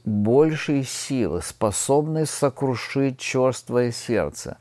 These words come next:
как величайшая Божья любовь, ра-, явленная в Иисусе Христе.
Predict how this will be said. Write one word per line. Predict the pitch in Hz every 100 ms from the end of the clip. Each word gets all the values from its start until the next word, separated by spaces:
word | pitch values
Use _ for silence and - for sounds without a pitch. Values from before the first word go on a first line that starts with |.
| - - - -
как | 123 -
величайшая | 107 113 107 - 147 160 - 160
Божья | 147 104 117 131 117 123
любовь, | 123 123 120 113 95 90
ра-, | 95 113 120 -
явленная | 107 92 117 113 107 101 95
в | 92 98
Иисусе | 92 110 95 92
Христе. | 98 95 - 139 107